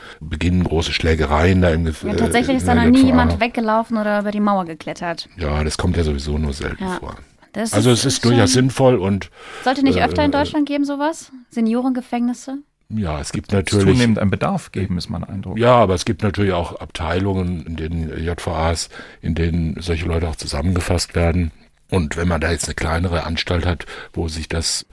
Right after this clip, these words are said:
Speaker 1: gut realisieren lässt, ist das sicher durchaus sinnvoll.
Speaker 2: Ja.
Speaker 3: Das war unser heutiger Fall.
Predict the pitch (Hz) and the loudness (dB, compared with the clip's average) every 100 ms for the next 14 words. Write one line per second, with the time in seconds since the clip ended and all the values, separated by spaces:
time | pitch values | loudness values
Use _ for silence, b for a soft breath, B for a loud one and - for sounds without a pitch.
0 | b 90 92 - 85 78 80 82 87 - | b -6 -6 -2 -2 -2 -2 0 -2 -4
1 | - 90 - 80 85 82 - - - 80 | -6 -6 -6 -4 -4 -4 -6 -12 -6 -4
2 | 80 - 80 - 71 69 _ _ 285 294 | -4 -6 -10 -10 -14 -14 _ _ 0 0
3 | - _ _ - 107 - 98 107 117 131 | -2 _ _ -4 -2 0 0 0 0 -2
4 | 151 - 90 | -4 -4 -6